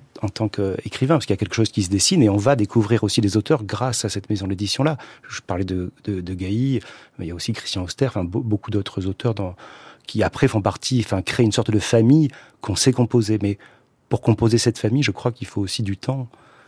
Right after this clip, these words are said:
Euh, elle n'arrive pas comme ça, euh, euh, trop tôt.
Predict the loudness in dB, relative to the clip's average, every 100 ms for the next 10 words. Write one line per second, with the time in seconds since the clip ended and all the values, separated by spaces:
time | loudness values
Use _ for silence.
0 | _ -14 -12 -12 -14 _ _ _ _ -4
1 | -4 -4 -4 -4 -2 -4 -4 -6 -8 -10
2 | -16 _ _ -20 _ -14 -14 -10 -8 -4